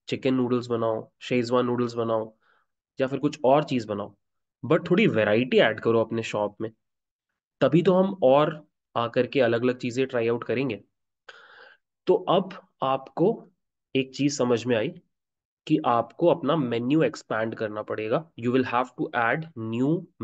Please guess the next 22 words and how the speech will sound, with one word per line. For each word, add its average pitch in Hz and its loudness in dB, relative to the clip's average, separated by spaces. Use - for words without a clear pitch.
menu 110 -2
items। 101 -2
तो 151 6
इसका 202 4
मतलब 185 6
ये 139 4
है 165 0
कि - -6
आपको 120 0
अब 135 2
थोड़ा 117 -2
सा 196 -6
रिसर्च 147 0
करना 107 -2
पड़ेगा। 101 -6
तो 147 6
since 143 0
you 135 -2
were 147 4
the 143 0
head 127 0
chef, 170 -4